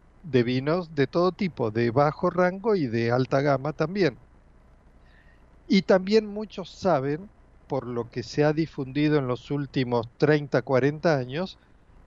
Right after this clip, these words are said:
que Valle de Uco es una zona muy destacada para vinos de alta gama. Entonces, si vos le decís Mendoza, Valle de Uco, ya tienen predisposición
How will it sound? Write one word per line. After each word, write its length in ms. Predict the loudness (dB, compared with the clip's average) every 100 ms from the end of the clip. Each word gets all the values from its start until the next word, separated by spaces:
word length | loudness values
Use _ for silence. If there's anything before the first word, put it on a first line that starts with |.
| -10
que 160 | 0 2
Valle 440 | 4 2 2 2
de 160 | 2 -2
Uco 400 | -4 -8 -6 -4
es 180 | -4 -6
una 240 | -4 -4
zona 500 | -2 -4 0 0 -2 -6 -20 _ _ -20 -14
muy 720 | -8 -6 2 4 6 4 0 -8 -20 -20 -18
destacada 960 | 0 2 2 0 0 4 4 4 0 -2
para 400 | 0 0 0 0
vinos 380 | -2 -4 -4 0
de 100 | 0
alta 260 | 0 -2
gama. 420 | 0 0 -2 -12 -18 -20 -20 -20 -20 -8
Entonces, 340 | -4 -4 -6
si 140 | -8
vos 180 | 0 2
le 60 | 6
decís 580 | 4 4 -2 -6 -6 -18 -20 -20 -20 -20 -12
Mendoza, 720 | 0 0 2 0 0 -2 0
Valle 380 | 2 0 0 0
de 120 | 2
Uco, 480 | 0 -2 -4 -2 -2 _ -20 -20 -20 -20 -20 -20 -8
ya 240 | 2 4
tienen 460 | 4 2 2 2 -6
predisposición 1300 | 0 0 0 -4 -6 -10 -8 -14 -6 -4 -4 -8